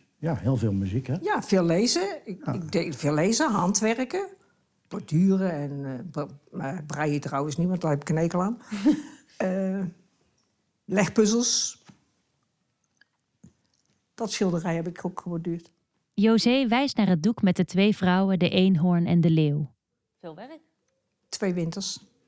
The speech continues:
Speaker 2: <laughs>
Speaker 3: Ja,
Speaker 2: Want het
Speaker 3: veel
Speaker 2: is
Speaker 3: werk.
Speaker 2: wol, je kan het zomers niet doen. Dan gaat het helemaal pluizen.
Speaker 3: Echt?
Speaker 2: Ja.
Speaker 3: Oh.
Speaker 1: Hele dunne draadjes.
Speaker 2: Allemaal halve kru-,
Speaker 3: Prachtig.
Speaker 2: alle halve kruissteekjes.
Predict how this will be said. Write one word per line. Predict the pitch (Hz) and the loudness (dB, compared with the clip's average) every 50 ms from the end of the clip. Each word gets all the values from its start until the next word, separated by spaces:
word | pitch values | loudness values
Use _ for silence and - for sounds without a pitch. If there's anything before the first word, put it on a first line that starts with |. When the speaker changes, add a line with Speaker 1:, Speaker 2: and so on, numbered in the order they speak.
| _ _ _ _ _ _ _ _ _ _ _ _ _ _ _ _ _ - | _ _ _ _ _ _ _ _ _ _ _ _ _ _ _ _ _ -14
Speaker 2:
<laughs> | - - - 254 - - - - - - 240 - - - - - - | -12 -4 -2 -2 0 0 -2 0 2 0 0 0 -2 -10 -14 -12 -10
Speaker 3:
Ja, | 185 | -2
Speaker 2:
Want | 175 233 190 233 | 0 2 2 2
het | 233 285 | 2 2
Speaker 3:
veel | 269 | 2
Speaker 2:
is | 247 233 | 2 4
Speaker 3:
werk. | 254 269 | 4 4
Speaker 2:
wol, | 277 269 247 - - 185 | 4 2 0 -2 -4 -4
je | 185 185 190 | -2 -2 0
kan | 190 220 202 202 | 0 0 0 0
het | 202 190 - | 0 0 0
zomers | - - 233 233 220 196 - - | 0 0 2 2 0 0 0 0
niet | 240 180 - | 0 0 2
doen. | 196 185 170 156 - - - _ _ _ _ | 2 2 2 0 -2 -8 -14 _ _ _ _
Dan | - 175 147 | -12 -12 -10
gaat | 143 147 151 - | -8 -8 -8 -8
het | 156 - | -8 -6
helemaal | - 196 165 160 165 160 | -6 -6 -4 -6 -8 -10
pluizen. | - 160 147 143 147 147 139 - 123 - _ _ | -8 -6 -4 -4 -4 -4 -6 -8 -10 -14 _ _
Speaker 3:
Echt? | - 320 392 453 440 - - - - - - _ - | 2 2 2 0 -2 -6 -8 -14 -18 -20 -20 _ -12
Speaker 2:
Ja. | 214 190 - - - - - _ 269 269 254 | -10 -10 -10 -12 -18 -20 -20 _ -20 -14 -12
Speaker 3:
Oh. | 208 175 170 165 151 151 _ _ _ _ _ _ _ _ _ _ _ _ _ _ _ _ | -12 -10 -12 -12 -14 -18 _ _ _ _ _ _ _ _ _ _ _ _ _ _ _ _
Speaker 1:
Hele | - - 147 165 160 147 123 | 0 2 2 4 4 2 2
dunne | 113 123 117 113 110 104 | 0 0 0 0 0 -2
draadjes. | 101 101 95 95 98 104 - - - _ _ _ _ _ _ _ _ _ _ _ _ _ _ _ _ _ _ _ _ | -2 -2 -4 -4 -6 -8 -12 -18 -20 _ _ _ _ _ _ _ _ _ _ _ _ _ _ _ _ _ _ _ _
Speaker 2:
Allemaal | - 214 214 196 170 156 | -8 -6 -4 -2 -2 -2
halve | 170 175 160 147 - 208 | -2 -2 -2 -2 -4 -6
kru-, | 226 - | -6 -6
Speaker 3:
Prachtig. | 170 - - 196 180 185 | -6 -8 -6 -4 -2 0
Speaker 2:
alle | 202 208 208 220 208 185 175 175 | 2 2 4 4 2 2 0 -2
halve | 156 - - 208 214 190 170 190 | -4 -4 -2 -2 -2 -2 -2 -4
kruissteekjes. | 185 - - 180 196 196 196 - 233 233 233 226 - 202 - - - - | -6 -8 -6 -6 -6 -6 -6 -6 -6 -6 -6 -6 -6 -8 -10 -10 -12 -16